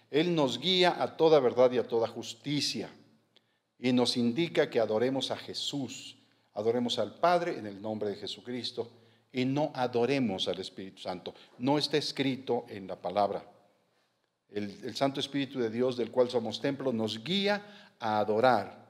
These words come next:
a Jesús el Señor. Salmo ciento tres, versículo nueve al veintidós.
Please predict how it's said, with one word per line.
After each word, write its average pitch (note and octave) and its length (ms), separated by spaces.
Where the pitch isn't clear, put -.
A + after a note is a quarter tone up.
a G2 120
Jesús - 480
el G#2 100
Señor. E2+ 420
Salmo D#3 240
ciento D3+ 380
tres, D3+ 240
versículo C3 480
nueve B2 260
al G#2 80
veintidós. G2 720